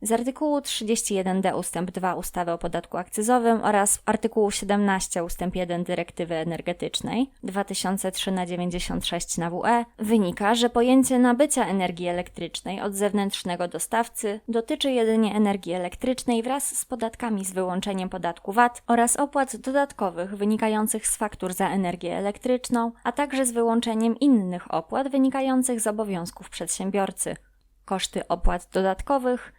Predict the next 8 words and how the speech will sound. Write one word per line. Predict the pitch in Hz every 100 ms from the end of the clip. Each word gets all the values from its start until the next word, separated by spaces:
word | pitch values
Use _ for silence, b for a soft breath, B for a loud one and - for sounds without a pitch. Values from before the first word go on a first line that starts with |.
| 226
między | 247 240 233
innymi | 220 214 214
opłaty | 190 - 208 214
dystrybucyjne, | 196 196 - 185 180 - 160 165 196
koszty | 240 226 226
zakupu | 202 202 185 175
świadectw | - 170 165 165 - - -
pochodzenia, | 196 190 226 262 247 233